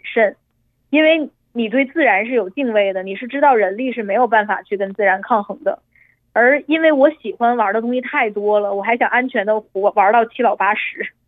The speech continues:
所以我反而其实会更加的小心。就是这个，这个东西一旦超出，我觉得它超出了我的能力范围之外，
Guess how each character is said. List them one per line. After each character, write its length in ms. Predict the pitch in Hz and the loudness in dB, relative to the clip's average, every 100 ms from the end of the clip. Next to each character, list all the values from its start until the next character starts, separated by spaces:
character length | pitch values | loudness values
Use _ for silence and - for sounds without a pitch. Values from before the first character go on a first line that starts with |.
| _ | _
所 140 | 254 285 | 2 4
以 100 | 277 | 4
我 140 | 285 | 2
反 200 | 370 208 | 2 0
而 220 | 180 208 | 0 -4
其 180 | 214 254 | -2 -6
实 160 | 247 214 | -4 -2
会 360 | 240 226 202 _ _ _ _ | 0 0 -2 _ _ _ _
更 220 | 349 254 | -2 0
加 180 | 220 208 | 0 0
的 80 | 214 | 0
小 240 | - 180 185 | -2 -4 -4
心。 240 | 202 190 214 _ _ _ _ | -14 -14 -18 _ _ _ _
就 100 | - | -2
是 80 | 294 | 0
这 140 | 311 311 | 0 4
个， 180 | 269 | 2
这 180 | 262 339 | 2 -2
个 80 | 285 | 0
东 220 | 262 277 | 0 -2
西 160 | 277 254 | -4 -6
一 80 | 240 | 2
旦 180 | 294 262 | 2 2
超 200 | - 302 | 2 2
出， 280 | 302 262 240 | 2 -4 -2
我 160 | 240 214 | 2 2
觉 120 | 196 | 2
得 120 | 220 | 0
它 200 | 247 269 240 _ | 2 2 0 _
超 220 | - 302 | 2 2
出 160 | 311 285 | 4 4
了 60 | |
我 120 | 240 | 4
的 80 | 196 | 2
能 220 | 202 196 | -4 -6
力 160 | 240 240 | -4 -4
范 260 | 226 285 220 | 2 2 2
围 160 | 208 | -2
之 160 | 214 240 | -4 -6
外， 300 | 269 240 | -4 -6